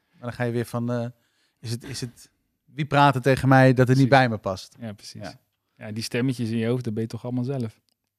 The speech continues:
Speaker 1: Ja.
Speaker 2: Ja.
Speaker 1: Ja.
Speaker 2: Of hoor je ook wel eens de stem nog van je vader en, je, en of je moeder of zo?
Speaker 1: Ehm,
Speaker 2: Vermomd als je eigen stem.
Speaker 1: Nee, nee. Nee, maar dan her-, herken ik het wel. En, eh,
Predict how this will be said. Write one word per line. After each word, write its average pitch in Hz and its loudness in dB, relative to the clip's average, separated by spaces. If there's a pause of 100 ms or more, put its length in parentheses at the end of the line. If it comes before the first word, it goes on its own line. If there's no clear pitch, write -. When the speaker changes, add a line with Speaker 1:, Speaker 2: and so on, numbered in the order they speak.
Speaker 1:
Ja. 214 -6 (480)
Speaker 2:
Ja. 127 -20 (100)
Speaker 1:
Ja. 151 -10 (220)
Speaker 2:
Of - -20
hoor 131 -14
je 127 -8
ook 123 -12
wel 131 -12
eens - -12
de - -18
stem 120 -10
nog 120 -10
van 127 -10
je 110 -6
vader 113 -6
en, 113 -6
je, 117 -10
en 120 -6
of 110 -8
je 110 -10
moeder 107 -20 (340)
of 107 -20
zo? 113 -20 (1700)
Speaker 1:
Ehm, 107 -4
Speaker 2:
Vermomd 107 -4
als 107 -4
je 120 -8
eigen 113 -10
stem. 113 -18 (320)
Speaker 1:
Nee, 147 4
nee. 123 -2 (120)
Nee, 139 4
maar 135 6
dan 143 6
her-, 131 0 (100)
herken 143 0
ik 160 0
het 120 -2
wel. 107 -2
En, 110 -2
eh, 104 -2